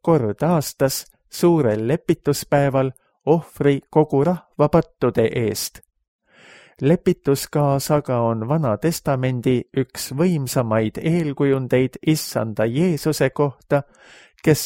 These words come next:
saavutas ristipuul kõikide inimeste pattude lunastuse.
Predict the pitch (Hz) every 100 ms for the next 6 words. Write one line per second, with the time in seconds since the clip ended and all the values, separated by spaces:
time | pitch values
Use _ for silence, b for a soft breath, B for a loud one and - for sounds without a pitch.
0 | - 156 147 123 - 120 113 127 160 151
1 | 156 139 135 127 120 120 - 175 160 -
2 | 139 117 107 147 147 120 123 - 131 151
3 | - _ 147 156 156 139 104 - 113 -
4 | 104